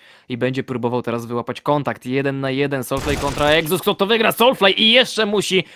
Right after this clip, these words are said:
pokonać Tao, zawodnik drużyny C T, ale się nie uda. Tao świetnie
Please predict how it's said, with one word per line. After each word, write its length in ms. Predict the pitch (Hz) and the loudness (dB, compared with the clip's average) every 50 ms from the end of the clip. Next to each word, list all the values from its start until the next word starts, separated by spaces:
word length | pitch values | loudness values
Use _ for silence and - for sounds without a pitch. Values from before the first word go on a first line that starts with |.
| - - | -6 2
pokonać 440 | - 190 - - 175 170 156 - - | 2 2 4 4 2 2 2 -2 -2
Tao, 320 | - - 175 175 170 156 | 2 4 6 6 6 6
zawodnik 340 | 147 156 143 156 147 151 143 | 4 2 2 2 -2 -2 -2
drużyny 260 | 160 165 156 202 180 | -2 0 0 2 4
C 140 | - 240 214 | 4 2 4
T, 180 | - 254 247 - - | 6 4 4 4 2
ale 320 | 262 285 302 311 285 240 | 2 4 4 4 4 2
się 220 | 185 - 220 226 220 | 2 2 -2 -2 0
nie 120 | 214 214 | 0 0
uda. 240 | 202 196 185 190 175 | 0 2 2 2 4
Tao 200 | - 180 180 170 | 4 2 2 2
świetnie 540 | - - - 277 269 - - 156 151 135 | -2 -4 0 0 0 0 2 2 2 2